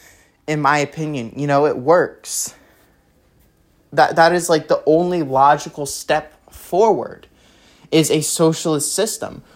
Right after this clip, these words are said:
We cannot just continue to be forced to operate under a capitalist system that has failed us and that is actively falling apart.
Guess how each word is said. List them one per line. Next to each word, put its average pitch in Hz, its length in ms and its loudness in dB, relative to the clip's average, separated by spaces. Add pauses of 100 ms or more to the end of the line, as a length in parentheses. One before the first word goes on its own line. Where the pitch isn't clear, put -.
(120)
We 180 100 -6
cannot 196 360 0
just 180 180 -6
continue 165 1040 -4 (280)
to 175 600 2
be 151 200 -4
forced 160 960 0 (140)
to 175 160 0
operate 160 500 2
under 151 320 2
a 139 160 -2
capitalist 156 600 0
system 160 480 -4 (1200)
that 185 140 6
has 190 200 -2
failed 226 360 2
us 117 240 0
and 156 140 0
that 165 120 6
is 160 160 -2
actively 180 560 0
falling 170 640 0
apart. - 800 -4